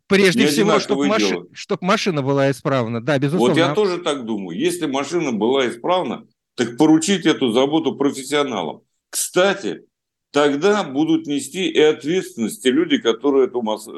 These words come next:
Speaker 2: машину обс-, то есть ты при-, выехал с сервиса, у тебя есть бумажка о том, что тебе поменяли там тормозные колодки, диски и прочее. Всё. То есть
Speaker 1: Скажи,
Speaker 2: ты за
Speaker 1: а
Speaker 2: это заплатил деньги.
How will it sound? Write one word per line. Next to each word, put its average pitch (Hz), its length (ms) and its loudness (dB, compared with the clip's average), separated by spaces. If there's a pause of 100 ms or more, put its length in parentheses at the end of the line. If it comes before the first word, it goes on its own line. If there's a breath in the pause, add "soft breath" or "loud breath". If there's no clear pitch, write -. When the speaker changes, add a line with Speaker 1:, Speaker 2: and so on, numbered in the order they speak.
Speaker 2:
машину 117 560 -4 (160 soft breath)
обс-, - 380 -2 (1160)
то 135 100 6
есть 127 180 0
ты 147 80 4
при-, 117 320 2
выехал 151 540 2
с - 80 -4
сервиса, 117 520 0
у 90 60 -2
тебя 92 260 0
есть 139 300 2
бумажка 127 580 -4
о - 40 -2
том, 110 180 -8
что 95 160 -16
тебе 107 160 0
поменяли 107 560 0
там 87 320 -4 (360)
тормозные 107 580 2
колодки, 104 560 -2
диски 101 420 -2
и 104 80 2
прочее. 90 540 0 (340)
Всё. - 540 0 (360)
То 202 80 -4
есть 202 120 2
Speaker 1:
Скажи, 220 140 2
Speaker 2:
ты 151 80 2
за 123 120 4
Speaker 1:
а - 40 4
Speaker 2:
это 110 140 0
заплатил 113 560 0
деньги. 156 540 0